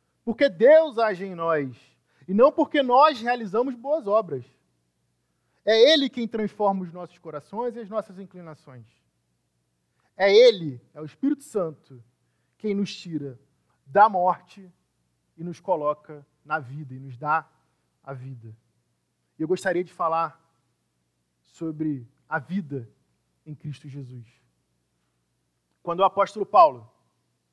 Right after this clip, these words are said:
fala de vida, ele não se refere apenas a um coração que bate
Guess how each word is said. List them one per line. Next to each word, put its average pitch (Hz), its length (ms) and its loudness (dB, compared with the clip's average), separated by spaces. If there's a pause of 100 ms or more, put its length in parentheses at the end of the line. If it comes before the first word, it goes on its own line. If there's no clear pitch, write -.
(1300)
fala 202 260 0
de 175 120 -8
vida, 151 440 -2 (1400)
ele 175 160 -6
não 226 100 -4
se 233 120 -8
refere 220 380 2
apenas 175 400 -4
a 170 40 -8
um 160 80 -10
coração 175 580 -4
que - 120 -20
bate 151 600 2